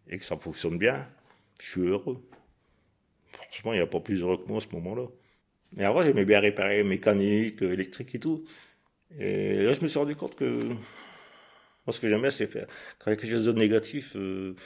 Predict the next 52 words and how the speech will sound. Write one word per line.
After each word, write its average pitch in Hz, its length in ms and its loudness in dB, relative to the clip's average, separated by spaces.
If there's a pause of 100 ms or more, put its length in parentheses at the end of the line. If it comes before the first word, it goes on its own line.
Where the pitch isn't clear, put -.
(180)
de 92 60 -12
transformer 107 720 0
en, 98 120 -2
en 98 260 -2
positif. 127 580 -6 (420)
Il 104 60 2
y 107 40 8
a, 110 280 8
il 113 60 2
y 113 40 10
a 110 60 8
toujours 151 240 2
du 139 80 4
positif. 127 640 -2 (100)
Toujours, 165 380 -6
toujours, 131 340 -12
toujours. 113 320 -6 (520)
Ça - 120 4
dépend 127 200 2
comment, 131 480 2
dans 120 100 0
quel 123 200 2
état 127 200 4
d'esprit 120 400 -2
on 113 40 -2
le 110 60 -6
prend, 113 220 -8
comment 113 300 0
on - 20 6
le 107 140 4
voit, 113 420 -2
comment 104 200 0
on 104 40 0
le 98 100 -8
perçoit. 117 500 -6 (220)
C'est 101 480 0 (300)
dans 110 240 6
n'importe 156 460 -4
quelle 143 120 0
chose 127 240 -4
de 113 100 0
la 123 180 4
vie. 139 200 -8 (300)
Quand 131 120 8
on 143 40 6
s'arrête 151 380 4
un 143 80 0
petit 139 140 -6
peu, 160 280 0
une 127 240 2
seconde, 131 440 0
hein, 117 140 -8